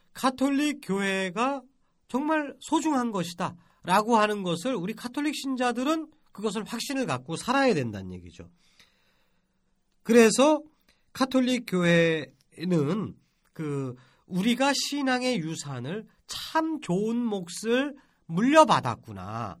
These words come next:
이 점에 대해서 우리가 확신을 갖고, 어, 개신교의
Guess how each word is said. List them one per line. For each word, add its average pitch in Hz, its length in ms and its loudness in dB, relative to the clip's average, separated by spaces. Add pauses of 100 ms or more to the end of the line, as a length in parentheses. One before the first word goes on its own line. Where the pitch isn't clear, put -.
(360)
이 208 160 -4
점에 220 340 2
대해서 139 440 -6
우리가 160 260 -6
확신을 233 460 -4
갖고, 147 580 -2 (640)
어, 131 400 -6 (100)
개신교의 170 760 -4